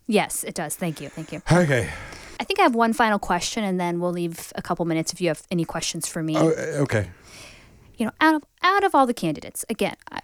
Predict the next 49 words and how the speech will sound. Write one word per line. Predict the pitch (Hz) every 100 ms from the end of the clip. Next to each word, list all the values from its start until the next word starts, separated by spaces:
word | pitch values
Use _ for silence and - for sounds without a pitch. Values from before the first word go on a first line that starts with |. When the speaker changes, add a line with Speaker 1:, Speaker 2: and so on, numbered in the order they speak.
| -
Speaker 1:
you | 214
know, | 202
we've | 202 254
been | 262
searching | - 294 262 254 233 214 214 240 _ _ _ _
to | -
fill | - 190
this | 175 -
role | 180 175
for | -
a | 185
while. | 175 165 156 151 202 214
Speaker 2:
<sighs> | - - - -
Yeah. | 87 - - - - _ -
Speaker 1:
You | 233 214
know, | 190 -
why | 247 294 349 359 349
should | - - 233 220 214 214 196 185
Wayne | 190 190 190 190
Enterprises | 190 180 170 180 170 160 156
hire | - - 165 156
you? | 151 143 127
Why | 165 226 285
are |
you | 285 220 208
the | 190
man | 170 170 160 156 160
for | - -
the | 151
job? | - -
Speaker 2:
He's, | 123 - - -
uh, | - 120
he's | 123 123 -
just | 135 127
so | - 110
friggin' | - 107 90
handsome | 98 98 98 92 90 - _ _ _
in | 113
the | 113
movie | 107 110 107
when | 101 104
he's | 101
in | 107
the | 95
suit | - 107 107 - - _ - _ _ -
at | 95
the |
board | 92 101 104
meeting. | 98 98 98 95